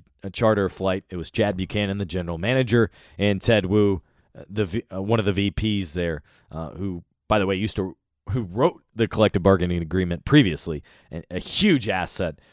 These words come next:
uh, for this Pacers front office that you don't hear enough about,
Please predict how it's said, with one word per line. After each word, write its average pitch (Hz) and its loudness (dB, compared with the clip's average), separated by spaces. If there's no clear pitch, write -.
uh, 98 2
for 107 2
this 92 -2
Pacers 98 -2
front 95 0
office 90 0
that 90 -6
you 90 -6
don't 90 -4
hear 90 -4
enough 87 -4
about, 87 -2